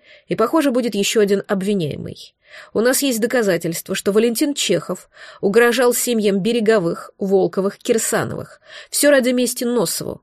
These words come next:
который сейчас прячется в больнице. Жив-здоров, а не как думает полмира, что крупный олигарх пострадал во время взрыва. Пострадал охранник, который накрыл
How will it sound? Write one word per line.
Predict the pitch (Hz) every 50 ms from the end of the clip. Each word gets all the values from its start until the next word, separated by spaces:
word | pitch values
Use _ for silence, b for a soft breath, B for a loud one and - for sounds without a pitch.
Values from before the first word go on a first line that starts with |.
| _ _
который | 170 170 - 196 185 165 165
сейчас | - - 180 165 - - 190 214 - - - - _
прячется | - 196 202 196 - - 202 202 - - 190
в | 190
больнице. | 185 226 254 247 220 156 - - - - - - - _ B B B B B B B B B B
Жив-здоров, | - 214 240 320 285 254 226 214 294 311 330 320 202 170 - - - -
а | - 170 151 170
не | 190 202 214
как | - 285 247 226
думает | 196 185 180 180 180 170 -
полмира, | - 208 202 185 175 190 226 269 277 262 247 247 - _ _
что | - - - 254 -
крупный | 220 202 - 185 185 180
олигарх | 175 175 175 214 247 269 -
пострадал | - 202 - - 170 170 202 190 196 202 185
во | 190
время | 180 190 180 180 190
взрыва. | 190 202 208 202 185 165 - - - - _ B B B B B B B B _
Пострадал | - 262 - - 269 262 262 247 285 277 269 -
охранник, | - 269 277 - - 302 254 175 165 170 - - - - - B B B B B
который | - 202 202 214 220 214
накрыл | 208 208 208 - - 247 226 214 - -